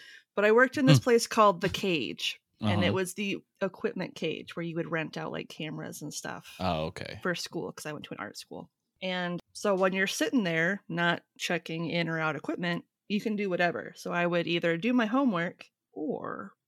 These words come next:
Speaker 1: <laughs>
Speaker 2: <laughs>
Speaker 1: go on the crime library website
Speaker 2: Yeah.
Speaker 1: and read about horrible serial killers and murderers.
Speaker 2: Yeah.
Speaker 1: So he was one of the ones that I read about, and I was, like, horrified.
Speaker 2: Yeah.
Speaker 1: And then, like,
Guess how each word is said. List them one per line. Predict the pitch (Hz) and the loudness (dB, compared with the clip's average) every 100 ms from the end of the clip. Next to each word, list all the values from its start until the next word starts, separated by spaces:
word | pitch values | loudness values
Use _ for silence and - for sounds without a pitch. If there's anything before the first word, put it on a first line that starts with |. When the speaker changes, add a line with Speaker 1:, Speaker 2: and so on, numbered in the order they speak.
| _ | _
Speaker 1:
<laughs> | - - - - - - - _ | -8 -6 -8 -12 -14 -18 -20 _
Speaker 2:
<laughs> | _ 117 | _ 2
Speaker 1:
go | - 196 | 4 6
on | 185 | 6
the | 160 | 2
crime | - - 330 359 233 | 2 4 6 6 4
library | 143 147 147 139 - | 2 -2 -6 -6 -6
website | - - - 147 143 - 175 - | -6 -6 -2 -2 -2 -6 -12 -4
Speaker 2:
Yeah. | 104 90 78 98 _ _ _ | 2 2 2 -4 _ _ _
Speaker 1:
and | 294 302 | 0 4
read | 247 214 | 4 4
about | 214 220 - | 6 6 6
horrible | 175 156 151 165 | 2 2 4 2
serial | 175 180 165 151 | 0 0 0 0
killers | - 170 190 214 | -2 0 0 0
and | 269 | 2
murderers. | 339 302 160 135 - - - - - | 2 2 2 0 -8 -16 -20 -20 -16
Speaker 2:
Yeah. | 76 71 60 - | -6 -4 -4 2
Speaker 1:
So | 254 226 208 202 - _ - | 4 4 2 -2 -6 _ -12
he | - 170 | -4 -2
was | 180 202 | -2 -2
one | 208 | -2
of | 220 | 0
the | 233 | 0
ones | 240 254 | 2 2
that | 262 | 2
I | 262 | 2
read | 302 311 | 2 2
about, | 175 151 - | 2 2 0
and | 165 | -2
I | 156 | -2
was, | 160 160 | -4 -4
like, | 160 151 143 - _ _ | -6 -6 -8 -12 _ _
horrified. | _ - 311 180 139 135 127 127 131 165 _ _ _ _ | _ -8 -2 -2 -2 -4 -4 -4 -8 -14 _ _ _ _
Speaker 2:
Yeah. | 104 90 165 | -6 -2 -2
Speaker 1:
And | - | -2
then, | 165 165 165 165 170 170 _ _ | -2 0 0 -2 -6 -10 _ _
like, | 202 160 - | -8 -8 -8